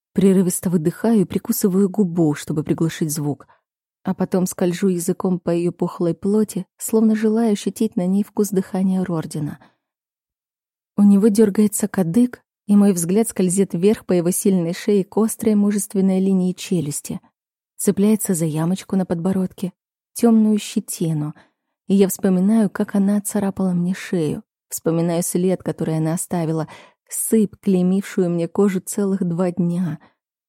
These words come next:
Потом губы, скульптурные, чувственные, едва приоткрытые. Если чуть приподниму подбородок, смогу попробовать его на вкус, по-настоящему. Мысль тяжело оседает в голове, и заветные обрывки его дыхания на лице кажутся сущим пустяком,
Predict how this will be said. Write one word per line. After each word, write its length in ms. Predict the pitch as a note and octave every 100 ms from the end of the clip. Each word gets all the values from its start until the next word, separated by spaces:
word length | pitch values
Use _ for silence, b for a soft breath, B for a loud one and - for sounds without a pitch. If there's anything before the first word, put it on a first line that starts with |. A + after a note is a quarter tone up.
| _ -
Потом 380 | E3+ A#3+ A#3
губы, 400 | E3+ F3+ D#3+ D#3+ - -
скульптурные, 840 | - G3 E3+ - F#3 F#3+ E3 C#3+
чувственные, 720 | - F#3+ F3 - D#3 D3+ D3
едва 300 | D#3+ D#3 E3+
приоткрытые. 760 | - E3+ - - F3+ - D3 - b b _ _ _
Если 340 | - D3+ - F3
чуть 220 | - F#3+
приподниму 520 | F3+ F3+ E3 F#3 F#3
подбородок, 560 | - D#3+ F3 A3+ G3+ -
смогу 340 | - F3 A3
попробовать 640 | G#3+ A#3 - G3+ G3+ G#3
его 160 | G#3 G3+
на 100 | G#3
вкус, 500 | - - F#3 D3+ - _
по-настоящему. 1040 | F3 F#3+ - - A3 A3 F#3 - - - - b b _ _ _ _ -
Мысль 380 | F#3+ F3+ - E3+
тяжело 360 | F3+ F3 F#3
оседает 480 | G3 F3+ E3+ F3+ E3+
в 80 | D#3+
голове, 440 | E3 D#3+ F3 G#3
и 40 | F3
заветные 500 | F#3 F#3 G3+ F3 F3
обрывки 360 | E3+ G#3 -
его 120 | F#3+ F3
дыхания 500 | F#3 - A3+ A3 F3
на 120 | F3+
лице 300 | F#3+ - A3+
кажутся 420 | - G#3+ G3+ G#3
сущим 340 | - G#3+ A3
пустяком, 720 | G3 G#3 - A#3 - E3 D3